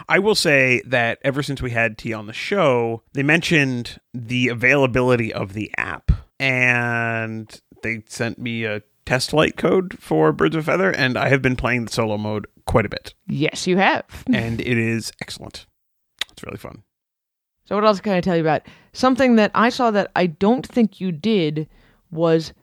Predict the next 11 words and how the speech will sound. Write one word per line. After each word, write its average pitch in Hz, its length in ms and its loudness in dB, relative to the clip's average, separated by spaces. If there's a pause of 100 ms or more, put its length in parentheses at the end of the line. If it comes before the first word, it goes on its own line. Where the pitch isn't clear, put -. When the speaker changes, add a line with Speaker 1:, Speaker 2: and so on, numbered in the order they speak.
(180)
Speaker 2:
Nomnivore 233 1300 2
Games 170 920 -4 (600)
and 190 220 4
their 185 340 2
super 262 640 0
cute 220 480 0
card 190 300 4
game 165 380 2
that 170 120 2
is 156 120 -2
called 151 380 -2